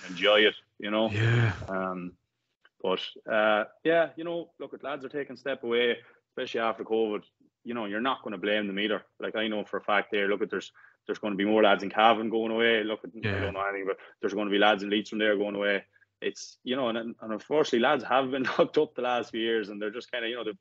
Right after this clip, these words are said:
Speaker 1: they've put in big efforts there with their clubs and counties now, and, you know, they, they might wanna go and take six to twelve months or something and, you know, go and see a bit, get out of that bubble. Uh, and you know what? Uh, I, I wouldn't hold it against them either, you know? I went and
Speaker 2: Mm.
Speaker 1: done my bit, I suppose, but,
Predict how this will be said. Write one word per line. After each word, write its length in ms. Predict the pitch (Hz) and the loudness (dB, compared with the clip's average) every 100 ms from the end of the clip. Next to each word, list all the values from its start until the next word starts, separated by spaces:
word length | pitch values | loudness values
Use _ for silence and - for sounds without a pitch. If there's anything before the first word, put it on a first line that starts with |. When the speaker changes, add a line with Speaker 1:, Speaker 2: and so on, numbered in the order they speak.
| _ | _
Speaker 1:
they've 220 | 107 _ | -12 _
put 120 | 117 | -4
in 140 | 120 117 | -2 -2
big 160 | 113 | 0
efforts 340 | 113 110 107 98 | 0 0 -2 -2
there 180 | 110 104 | 0 0
with 180 | 98 | -2
their 100 | 101 | -6
clubs 280 | 95 107 104 | -2 -2 -2
and 100 | 101 | -2
counties 300 | 101 101 98 98 | -2 -2 -6 -4
now, 220 | 98 101 | -2 -2
and, 100 | 90 _ _ _ | -6 _ _ _
you 80 | - | -2
know, 80 | 107 | 2
they, 100 | 101 | 2
they 240 | 104 - | 2 0
might 160 | 107 110 | 2 4
wanna 200 | 110 104 | 2 4
go 180 | 107 104 | 4 2
and 80 | 101 | 2
take 240 | 107 - | 2 2
six 200 | 110 - | 0 -2
to 100 | - | 0
twelve 180 | 104 98 | 0 2
months 240 | 104 98 | 0 -4
or 60 | 101 | -8
something 280 | 104 - 104 | -8 -6 -4
and, 140 | 95 - - _ - | -4 -6 -18 _ 0
you 60 | |
know, 80 | 101 | 2
go 160 | 98 110 | 4 2
and 100 | 98 | 2
see 240 | - 107 | 4 6
a 40 | 101 | 8
bit, 260 | 101 95 - | 6 4 0
get 100 | 104 | 2
out 100 | 107 | 2
of 60 | |
that 180 | 101 95 | 2 0
bubble. 320 | 107 98 101 87 _ _ _ _ | 0 0 -2 -2 _ _ _ _
Uh, 340 | 95 95 95 95 - | -10 -8 -6 -8 -8
and 140 | 101 | -8
you 80 | 107 | -4
know 80 | 113 | 0
what? 240 | 104 - - - | 0 -2 -10 -8
Uh, 300 | 98 92 92 | -4 -4 -2
I, 220 | 101 110 - | 0 -2 -2
I 80 | 107 | -2
wouldn't 260 | 110 104 101 | -2 -4 -6
hold 160 | 104 | -6
it 60 | 98 | -4
against 300 | 101 101 - | -6 -6 -8
them 80 | 104 | -2
either, 260 | 113 107 - | 0 0 -4
you 60 | 113 | -4
know? 320 | 120 123 123 - | 0 -2 -4 -8
I 100 | 101 | -4
went 180 | 107 104 | -2 -4
and 120 | 101 104 | -6 -4
Speaker 2:
Mm. 40 | |
Speaker 1:
done 180 | 113 110 | -2 0
my 160 | 107 107 | 2 4
bit, 180 | 110 | 4
I 80 | 104 | 2
suppose, 320 | 101 107 104 | -2 -4 -6
but, 240 | 92 101 | -4 -6